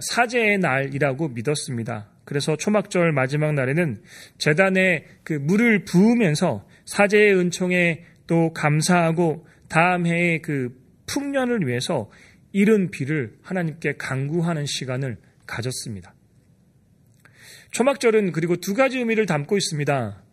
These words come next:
먼저는 이스라엘 백성이 출애굽해서 광야에서 초막을 세웠던 것을 기념하는 것입니다. 또한 이스라엘 광야 시대 때 그 초막과 비슷한 임시 거처인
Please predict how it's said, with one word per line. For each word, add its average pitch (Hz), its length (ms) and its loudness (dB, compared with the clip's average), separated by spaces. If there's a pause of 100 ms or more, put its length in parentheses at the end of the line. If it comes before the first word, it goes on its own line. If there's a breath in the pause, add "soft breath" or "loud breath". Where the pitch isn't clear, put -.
(300 soft breath)
먼저는 160 600 2 (760 soft breath)
이스라엘 214 380 4
백성이 190 540 2
출애굽해서 202 960 0
광야에서 170 720 0
초막을 226 680 0 (320 loud breath)
세웠던 196 580 2
것을 139 320 -4
기념하는 165 600 0
것입니다. 113 500 -10 (680 soft breath)
또한 185 220 2
이스라엘 196 340 4
광야 175 300 2
시대 180 300 -2
때 165 300 -2 (320 soft breath)
그 135 220 -12
초막과 247 560 -2
비슷한 170 640 -2
임시 175 640 -2
거처인 151 640 -2